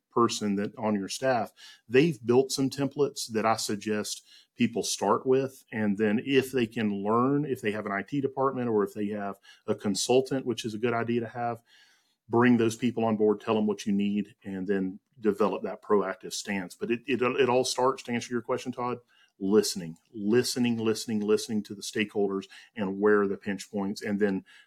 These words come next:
solving the problems at a root cause level. If I may add one more thing, Todd.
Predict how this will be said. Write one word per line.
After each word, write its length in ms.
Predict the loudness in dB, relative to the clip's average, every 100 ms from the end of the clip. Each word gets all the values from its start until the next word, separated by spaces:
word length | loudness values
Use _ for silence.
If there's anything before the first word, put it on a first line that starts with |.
| _
solving 720 | -6 -4 2 2 4 2 0
the 80 | -2
problems 520 | -2 0 0 0 -2
at 120 | -2
a 40 | -2
root 240 | 0 -2
cause 360 | -6 -12 -10 -10
level. 280 | -12 -6 0
If 80 |
I 80 | 2
may 180 | 4 2
add 160 | 2 2
one 160 | 2
more 180 | 2 0
thing, 240 | 0 -2 -2
Todd. 320 | -2 -4